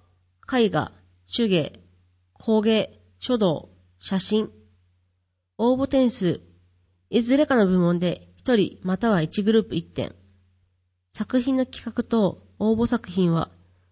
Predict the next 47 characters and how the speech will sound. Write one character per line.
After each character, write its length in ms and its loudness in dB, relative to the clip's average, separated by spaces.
平 220 2
成 180 0
二 140 2
十 180 2
六 260 -2
年 220 0
八 300 -4
月 220 -2
以 120 -2
降 220 2
に 100 2
制 220 0
作 240 -4
し 100 -6
た 100 0
も 100 2
の。 240 -2
各 300 0
部 140 2
門 160 4
の 80 2
企 180 -12
画 240 0
は、 200 4
県 240 4
障 240 2
害 140 4
者 140 -2
福 220 -2
祉 160 -6
セ 160 2
ン 100 0
タ 100 2
ー 100 2
へ 40 0
確 220 -4
認 160 2
し 60 -6
て 100 -4
く 100 0
だ 100 2
さ 140 -4
い。 140 -6
申 160 4
し 100 -4
込 160 2
み、 280 2